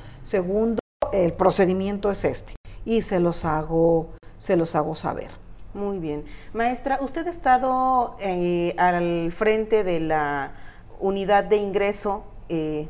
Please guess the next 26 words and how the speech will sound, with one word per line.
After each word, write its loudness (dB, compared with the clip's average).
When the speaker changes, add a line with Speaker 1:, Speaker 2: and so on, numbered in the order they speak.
Speaker 2:
desde 0
hace -4
otros, 0
otros -4
ciclos -4
escolares, -2
y 2
ya 2
tienen 0
como -2
muy 2
definidos 0
los -2
procesos -2
que 2
se 0
siguen -2
en -4
cada, 2
en -4
cada 2
ciclo -2
escolar. -2
La 4
pandemia 2
vino 2